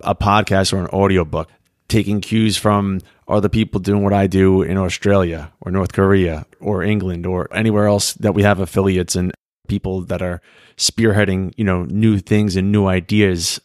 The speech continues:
business development and networking in this city, using tools like social media and LinkedIn and things like that. It's how we all connected and met each other.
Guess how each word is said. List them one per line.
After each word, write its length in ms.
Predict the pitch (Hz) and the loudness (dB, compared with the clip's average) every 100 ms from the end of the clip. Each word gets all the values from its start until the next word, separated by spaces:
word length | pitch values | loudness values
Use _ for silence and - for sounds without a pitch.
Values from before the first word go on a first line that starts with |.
| _ _ - | _ _ 0
business 340 | 110 113 - | 2 2 0
development 480 | 92 95 85 90 - | 0 0 0 -6 -8
and 240 | 90 87 | -10 -2
networking 560 | 92 98 87 - 67 - - _ | 0 0 -2 -6 -12 -12 -20 _
in 200 | 101 95 | -2 0
this 160 | 95 90 | 2 2
city, 380 | - 107 73 - - | 2 0 -2 -10 -6
using 340 | 104 92 92 - | -4 -2 -6 -8
tools 280 | - 104 95 | -6 -4 -2
like 120 | 92 | -4
social 360 | - 104 90 95 | 0 0 0 0
media 360 | 104 101 90 | 2 4 2
and 100 | 85 | 0
LinkedIn 280 | 90 104 87 | -2 -2 -2
and 180 | 87 85 | -4 -4
things 160 | 104 92 | -2 -2
like 160 | 90 | -2
that. 220 | 104 104 | -2 -2
It's 100 | 95 | -2
how 160 | - 90 | -2 -2
we 200 | 90 101 | 2 2
all 180 | 95 90 | 2 0
connected 400 | - 101 101 95 | -2 -2 -2 -2
and 100 | 95 | -2
met 140 | 92 | -2
each 120 | 92 | 0
other. 240 | 131 123 | 0 0